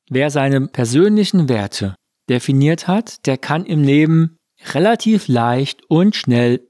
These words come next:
Entscheidungen treffen. Warum? Fragt einen Vegetarier nach einem Stück Steak. Also ob er ein Stück Steak haben möchte. Hey, der sagt innerhalb von Bruchteilen von Sekunden nein, weil es mit seinen Werten überhaupt nicht übereinstimmt.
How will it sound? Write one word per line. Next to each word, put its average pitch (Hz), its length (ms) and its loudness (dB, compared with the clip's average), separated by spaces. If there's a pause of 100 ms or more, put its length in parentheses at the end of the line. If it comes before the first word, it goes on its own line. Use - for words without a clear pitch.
Entscheidungen 135 680 0
treffen. - 400 -16 (840)
Warum? 117 540 0 (580)
Fragt 120 560 -6
einen 147 240 0
Vegetarier 147 880 0 (160)
nach 131 240 -4
einem 120 340 -2
Stück - 340 -6
Steak. - 480 -8 (260)
Also 123 220 -6
ob 117 120 -4
er 123 80 0
ein 127 60 -2
Stück 147 200 -2
Steak 202 280 -2
haben 113 200 -2
möchte. 113 280 -4
Hey, 170 180 0
der 127 140 -2
sagt 160 240 -6
innerhalb 170 380 0
von 165 160 -2
Bruchteilen 185 420 -2
von 175 140 0
Sekunden 180 680 2
nein, 131 540 0 (600)
weil 139 380 -4
es - 300 -6 (140)
mit 170 180 -2
seinen 156 240 0
Werten 156 300 -2
überhaupt 135 320 -2
nicht 160 120 -6
übereinstimmt. 151 680 -2